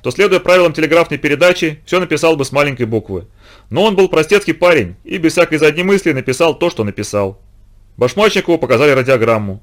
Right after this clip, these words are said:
Он прочел и тут же, не моргнув глазом, отдал путевой приказ. Номер один. Радиста такого-то за нарушение трудовой дисциплины с работы снять.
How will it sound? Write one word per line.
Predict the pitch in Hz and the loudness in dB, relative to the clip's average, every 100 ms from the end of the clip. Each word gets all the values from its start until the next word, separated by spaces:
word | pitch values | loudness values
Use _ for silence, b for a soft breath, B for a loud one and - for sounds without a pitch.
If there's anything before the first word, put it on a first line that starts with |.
| _ | _
Он | 170 190 | -6 0
прочел | 180 - 185 165 | 0 2 0 0
и | 139 | -4
тут | 139 190 | 0 0
же, | 170 | 2
не | |
моргнув | 170 165 143 | -2 -2 0
глазом, | 156 156 139 131 b b | 2 2 0 -8 b b
отдал | 110 151 151 | 0 2 0
путевой | 110 127 | -2 -2
приказ. | 120 113 107 92 - _ _ _ _ _ _ _ _ | -2 -2 -2 -2 -8 _ _ _ _ _ _ _ _
Номер | 135 214 214 | -2 0 2
один. | 202 180 143 87 - | 2 2 -2 -2 -6
Радиста | - 156 190 220 196 | 2 2 2 2 2
такого-то | 190 196 220 170 107 | 2 4 6 6 4
за | 98 | 0
нарушение | 143 165 202 185 | 0 0 0 0
трудовой | 180 170 180 170 | 0 4 4 2
дисциплины | 165 - 185 196 117 | -2 -2 0 0 2
с | |
работы | 117 135 165 147 | 0 0 0 -2
снять. | 143 127 - | -4 -4 -4